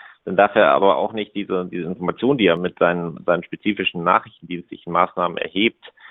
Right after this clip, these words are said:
nicht ohne weiteres an die Polizei weitergeben, die dann halt diese exekutiven Maßnahmen, ähm, durchführt. Also das ist sozusagen der Hintergrund des Trennungsprinzips. Und deswegen hat das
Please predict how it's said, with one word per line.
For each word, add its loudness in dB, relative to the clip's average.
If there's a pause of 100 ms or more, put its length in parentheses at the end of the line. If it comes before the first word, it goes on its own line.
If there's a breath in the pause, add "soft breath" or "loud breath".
(200 loud breath)
nicht -6
ohne 4
weiteres 2
an -6
die -6
Polizei -2
weitergeben, -2
die -4
dann -2
halt 0
diese -6
exekutiven -12
Maßnahmen, 0 (560 soft breath)
ähm, -10
durchführt. -8
Also -10
das -4
ist -14
sozusagen -2
der -2
Hintergrund 0
des -16
Trennungsprinzips. -2 (460 loud breath)
Und -2
deswegen 0
hat 2
das 0